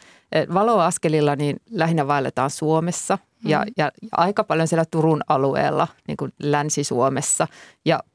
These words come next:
Speaker 1: Pää pilvissä, kiviä kengissä, niin siellä liikutaan välillä Rakulan linnassa, Aatosvuorella ja saunassa.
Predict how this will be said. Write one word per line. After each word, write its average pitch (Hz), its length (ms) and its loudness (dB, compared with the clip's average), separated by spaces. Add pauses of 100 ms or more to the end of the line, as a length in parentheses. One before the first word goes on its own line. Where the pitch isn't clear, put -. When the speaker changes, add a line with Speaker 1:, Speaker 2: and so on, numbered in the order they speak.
(160)
Speaker 1:
Pää 208 200 2
pilvissä, 190 480 -2
kiviä 185 420 0
kengissä, 185 560 0
niin 151 120 0
siellä 151 240 0
liikutaan 139 400 -2
välillä 139 280 -2 (260)
Rakulan 147 500 -2
linnassa, 160 640 0 (260)
Aatosvuorella 170 1160 0 (220)
ja 160 60 -6
saunassa. - 840 -4